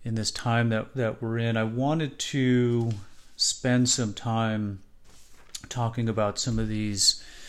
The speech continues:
new events that are going on that I was, um, you know, felt very compelled to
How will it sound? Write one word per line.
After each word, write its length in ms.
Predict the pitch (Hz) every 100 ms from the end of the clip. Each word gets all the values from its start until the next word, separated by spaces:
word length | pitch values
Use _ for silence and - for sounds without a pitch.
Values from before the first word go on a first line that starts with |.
| - - - - - - - - 131
new 460 | 127 123 123 117
events 400 | 107 120 113 113
that 160 | 123 110
are 80 | 110
going 380 | 117 113 113
on 240 | 110 110 110
that 100 | 110
I 160 | 107
was, 400 | 107 107 101 - -
um, 340 | 110 107 110 - - - - -
you 100 | 107
know, 200 | 107 101 - - - -
felt 360 | - 127 113 -
very 220 | 120 113
compelled 840 | - 113 - 120 117 110 110 - -
to 760 | - 113 110 110 110 107 104